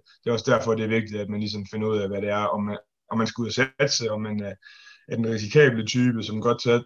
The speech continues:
tør, tør, øh, tør tage nogle chancer, eller om man vil spille lidt mere safe. Øhm, men det er i hvert fald en god idé at prøve at holde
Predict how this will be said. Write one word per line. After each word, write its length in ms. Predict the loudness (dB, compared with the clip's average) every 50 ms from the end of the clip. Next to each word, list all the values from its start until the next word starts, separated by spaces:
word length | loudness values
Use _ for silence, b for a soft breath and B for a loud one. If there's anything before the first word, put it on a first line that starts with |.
| -6 _ -4
tør, 260 | 0 0 0 0 0
tør, 280 | 0 0 0 0 0 -2 -2
øh, 160 | -4 -4 -2
tør 140 | -2 -2 0
tage 180 | 2 2 2
nogle 180 | 2 0 -2 -2
chancer, 400 | 2 2 4 6 4 4 4 4
eller 240 | 2 2 0 -2 -4
om 100 | -4 -4
man 200 | -4 -4 -4 -4
vil 80 | -6
spille 200 | -6 -4 -4 -4
lidt 100 | -2 -2
mere 140 | -2 -2 -2
safe. 320 | 0 0 0 -2 -2 -4 -8 -12 _
Øhm, 260 | -4 -2 -2 -2 -4 -6 -8 -10 -12 -14 -16 -16 -14
men 120 | -10 -4 -2
det 60 | -2
er 40 | 0
i 40 |
hvert 140 | 2 2 2
fald 100 | 4 4
en 100 | 4 4
god 260 | 4 6 6 8 8
idé 40 | 8
at 220 | 8 8 6 4 4
prøve 220 | 4 6 8 8 6
at 60 | 6
holde 320 | 4 0 0 -2 -4 -6